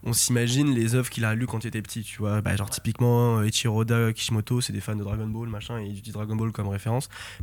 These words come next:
Speaker 1: Mais moi, en fait, en termes de référence, moi, c'est les trucs que je lis en ce moment. Et je crois que, et je pense que ça se ressent un peu d'ailleurs dans le dessin. Le manga qui m'inspire le plus, euh, au niveau du dessin, c'est Jujutsu Kaisen, en fait.
Speaker 2: Ok.
Speaker 1: C'est un de mes mangas préférés du moment. Et s-, Jujutsu Kaisen et Sakamoto Days dans le découpage des combats, tu vois. Je sais pas si ça se ressent, mais je pense que c'est les deux qui m'inspirent le plus. Et
Speaker 2: Ok.
Speaker 1: que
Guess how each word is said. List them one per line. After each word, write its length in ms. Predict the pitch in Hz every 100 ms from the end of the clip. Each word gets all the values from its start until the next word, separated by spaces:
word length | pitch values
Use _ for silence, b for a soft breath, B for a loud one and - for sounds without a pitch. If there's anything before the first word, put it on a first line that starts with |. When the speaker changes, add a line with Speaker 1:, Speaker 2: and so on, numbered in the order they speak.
| -
Speaker 1:
Mais 60 |
moi, 100 | 127
en 40 | 202
fait, 140 | 214
en 60 | 151
termes 140 | 117
de 40 |
référence, 300 | 117 - 180
moi, 80 | 139
c'est 80 | 117
les 60 | 110
trucs 160 | -
que 120 | 131
je 80 | 120
lis 80 | 139
en 80 | 160
ce 100 | -
moment. 220 | 147 151 B B B B 120
Et 60 |
je 100 | 117
crois 240 | 117 226 233
que, 480 | 131 117 113 113 -
et 80 |
je 60 | 123
pense 100 | 185
que 60 | -
ça 80 | 117
se 60 |
ressent 220 | - -
un 40 | 151
peu 100 | 147
d'ailleurs 200 | 127 170
dans 80 | 113
le 40 |
dessin. 340 | 117 127 240 294
Le 60 |
manga 180 | 131 135
qui 100 | 151
m'inspire 220 | 131 - 117
le 60 |
plus, 320 | 107 165 -
euh, 120 | 113 113
au 20 |
niveau 160 | 113
du 80 | 113
dessin, 220 | 104 -
c'est 120 | 202 123
Jujutsu 280 | 123 139 156
Kaisen, 320 | 139 135 143
en 60 |
fait. 180 | 113 113
Speaker 2:
Ok. 160 | 117 117 B B B
Speaker 1:
C'est 180 | - -
un 40 | 131
de 40 |
mes 40 | 127
mangas 200 | 120 113
préférés 300 | 139 131 127
du 60 |
moment. 180 | 131 170
Et 80 | 135
s-, 180 | 127 - - -
Jujutsu 240 | 147 139
Kaisen 280 | 143 139 185 180
et 140 | 160
Sakamoto 560 | 165 156 151 147 147 135
Days 220 | 156 180
dans 160 | 127 143
le 80 | 127
découpage 360 | 127 131 135
des 80 | 131
combats, 240 | 135 123
tu 140 | 120 -
vois. 120 | 101 B B B B
Je 140 | 127
sais 80 | 123
pas 100 | 185
si 80 | -
ça 140 | 139
se 60 | -
ressent, 260 | 131 208
mais 80 | 156
je 80 | -
pense 180 | 190 -
que 80 |
c'est 140 | 151 135
les 120 | 131
deux 140 | 135
qui 220 | 180 - 143
m'inspirent 260 | 131 131
le 60 | 123
plus. 200 | 185 180
Et 60 | 127
Speaker 2:
Ok. 20 |
Speaker 1:
que 180 | 123 120